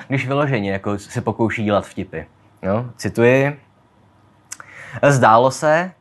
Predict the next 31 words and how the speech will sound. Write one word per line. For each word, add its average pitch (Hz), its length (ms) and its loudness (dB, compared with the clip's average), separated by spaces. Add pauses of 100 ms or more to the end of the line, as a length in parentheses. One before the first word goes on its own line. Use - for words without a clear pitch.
(180)
že 123 120 -4
se 160 180 2
Danielovo 139 400 2
pomalejší 139 520 0
ok-, 110 220 -6
oko 120 180 -2
stáčí 127 460 0
jinam, 90 420 -6 (580)
jako 104 220 2
by 131 120 4
ho 156 140 4
zaujaly 110 640 0 (160)
nějaké 110 320 2
he-, 120 240 -2
hezké 143 360 -2
květiny 95 580 -6 (180)
nebo 107 200 2
možná 139 340 4
duha.“ 104 380 -4 (680)
Poznámka 147 400 4
pod 117 180 -4
čarou. 87 420 -4 (560)
V - 80 -20
tuhle 143 200 2
chvíli 139 360 0
nebyly 123 320 2
v 113 40 -8
místnosti 117 500 -6
žádné 113 360 0
duhy. 95 320 -6 (1300)
Jo? 104 140 -10